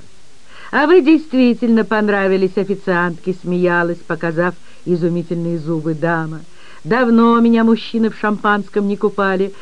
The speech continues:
Пойдёмте отсюда». Птоломеев бросил на стол сотенную и, влекомый за руку дамой, покинул ресторан. «Сработало!» —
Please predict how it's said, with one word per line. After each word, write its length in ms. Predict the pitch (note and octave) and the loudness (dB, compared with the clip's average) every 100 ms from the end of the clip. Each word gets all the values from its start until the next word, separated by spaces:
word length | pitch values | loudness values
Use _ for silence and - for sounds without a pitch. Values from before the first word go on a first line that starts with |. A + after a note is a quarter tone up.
| - - | -14 0
Пойдёмте 760 | C4 B3 F#4 F#3 - - F2 - | 2 6 4 2 -4 -12 -12 -10
отсюда». 640 | B2+ - - G#2+ E2 - - - - - - - - | -12 -12 -12 -12 -12 -16 -18 -18 -18 -18 -16 -16 -8
Птоломеев 580 | F#3+ G#3 G3+ A3+ A3 E3 | 2 4 6 6 6 4
бросил 560 | C3+ A3+ A#3 F#3+ D#3 | 2 4 4 2 -2
на 140 | D#3 D#3+ | -2 -4
стол 300 | - D#3+ C#3+ - | -2 -2 -2 0
сотенную 680 | C4 B3+ A#3 A3 G#3+ G3+ F#3 - - | 0 2 0 0 -2 -6 -10 -16 -10
и, 140 | - G#3+ | 0 2
влекомый 600 | G#3+ A#3 B3+ C4+ A#3 G3+ | 4 0 2 2 2 0
за 240 | F3 G3+ | 0 0
руку 240 | E3+ D#3+ D#3 | 0 -2 -2
дамой, 440 | A3 C4 A#3 A#3 - - - - | 2 2 0 -2 -8 -16 -16 -6
покинул 640 | E3 D#3+ A3+ B3 A3 G#3 F#3+ - - | -4 -4 0 0 0 -4 -8 -16 -8
ресторан. 760 | B2 D3 - - G#2+ F#2+ G2 E2+ - - - - - - | -6 -6 -8 -14 -12 -12 -14 -14 -16 -16 -18 -16 -16 -8
«Сработало!» — 1080 | D#3+ F3 F#3+ F#3+ G#3 G#3 G3 E3 C#3 B2+ A2+ | -2 0 2 2 4 2 2 -2 -2 -2 -4